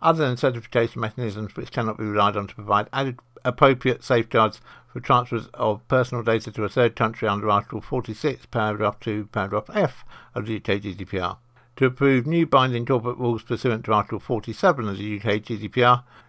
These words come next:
To approve new contractual clauses referred to in Article forty-six, Paragraph three A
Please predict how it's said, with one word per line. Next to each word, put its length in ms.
To 80
approve 240
new 200
contractual 560
clauses 400
referred 340
to 100
in 80
Article 340
forty-six, 800
Paragraph 460
three 360
A 320